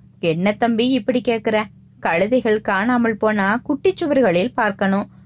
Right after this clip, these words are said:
காவடிகள் காணாம போனா குன்றக்குடியில தேடணும். இது மாதிரிதான் இந்த மாளிகையும். கெட்டுப்போன பெண்கள் இங்கே வருவாங்க, இல்லாட்டா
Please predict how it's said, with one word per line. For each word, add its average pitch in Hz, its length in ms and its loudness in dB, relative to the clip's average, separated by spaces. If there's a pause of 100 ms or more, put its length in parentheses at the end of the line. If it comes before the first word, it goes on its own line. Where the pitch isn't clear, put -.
(120)
காவடிகள் 349 600 0
காணாம 285 360 2
போனா 262 560 0
குன்றக்குடியில 285 800 2
தேடணும். 185 400 0 (140)
இது 175 220 -4
மாதிரிதான் 208 720 0
இந்த 262 320 0
மாளிகையும். 190 680 0 (400)
கெட்டுப்போன 359 540 2
பெண்கள் 277 420 4
இங்கே 240 300 2
வருவாங்க, 190 760 0
இல்லாட்டா 196 680 -2